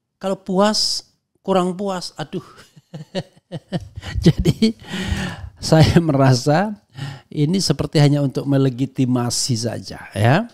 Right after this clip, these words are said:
Hanya, ya, seperti, ya, dipesan-pesan lah sedikit, ya. Kalau mau jujur sumber keuangan atau adakah komunikasi dengan istana ketika membuat survei ini.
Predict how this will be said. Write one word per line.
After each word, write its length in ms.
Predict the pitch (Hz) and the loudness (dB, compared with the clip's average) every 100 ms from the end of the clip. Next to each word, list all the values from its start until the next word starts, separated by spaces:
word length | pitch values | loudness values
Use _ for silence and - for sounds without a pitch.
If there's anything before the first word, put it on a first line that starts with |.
| _ _ _ _ _ _ _ _ _ | _ _ _ _ _ _ _ _ _
Hanya, 600 | 113 123 135 131 117 - _ _ | 0 2 2 2 -2 -12 _ _
ya, 200 | 220 294 | -6 -2
seperti, 640 | - 143 135 - 143 123 - - _ _ _ _ _ _ - | 0 0 -2 0 0 0 -6 -18 _ _ _ _ _ _ -10
ya, 200 | 330 320 | -4 -2
dipesan-pesan 720 | 269 240 214 190 170 170 143 | -2 0 0 0 0 0 0
lah 160 | 127 - | -2 -8
sedikit, 440 | - 139 127 - 104 | -10 -6 -4 -4 -6
ya. 280 | 120 170 175 _ _ _ _ _ _ | -4 -6 -6 _ _ _ _ _ _
Kalau 200 | - 127 | -2 2
mau 200 | 127 135 135 | 4 4 4
jujur 360 | 120 123 131 | 4 2 2
sumber 360 | 120 139 117 - | 2 2 2 2
keuangan 480 | - 117 110 117 135 | 2 2 2 0 -2
atau 200 | - 123 | -4 -2
adakah 360 | 120 117 120 | 0 -2 -2
komunikasi 680 | - 127 120 120 110 110 120 | -4 -2 0 0 -2 -4 -4
dengan 160 | 107 113 | -6 -6
istana 400 | 104 - 110 117 117 | -8 -8 -6 -6 -10
ketika 280 | - 117 117 | -12 -8 -4
membuat 280 | 113 110 101 | -2 -4 -6
survei 480 | 110 95 101 87 | -8 -8 -12 -12
ini. 240 | 85 98 | -14 -14